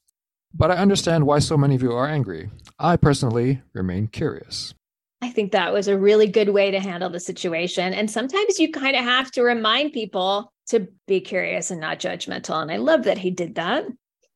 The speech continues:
Speaker 2: Although I, I have to say that I do rather enjoy Nate's little cocky moments when he says things like, "We should play without a goalie just to give them a chance." And,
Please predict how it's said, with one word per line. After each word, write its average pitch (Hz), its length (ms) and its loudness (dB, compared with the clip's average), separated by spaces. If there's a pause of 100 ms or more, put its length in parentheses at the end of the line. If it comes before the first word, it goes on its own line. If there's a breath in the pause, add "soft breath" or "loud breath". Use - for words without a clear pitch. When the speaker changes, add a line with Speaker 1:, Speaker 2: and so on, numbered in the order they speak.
(200)
Speaker 2:
Although 220 180 4
I, 226 260 2 (100)
I 214 60 -6
have 302 200 -2
to 220 60 -4
say 190 340 2
that 190 160 2
I 190 100 4
do 208 380 0
rather 175 420 -2
enjoy 170 520 -4
Nate's 170 640 -8
little 185 240 4
cocky 180 460 -2
moments 165 800 -6 (200)
when 180 220 0
he 196 200 -2
says 170 340 0
things 180 380 -6
like, - 380 -6 (380)
"We 208 80 0
should 208 180 -4
play 196 260 4
without 185 300 2
a 185 40 -4
goalie 170 320 0
just 175 160 -10
to 185 60 -6
give 170 200 -4
them 170 120 -8
a 165 60 -8
chance." 160 560 -8
And, 165 280 -10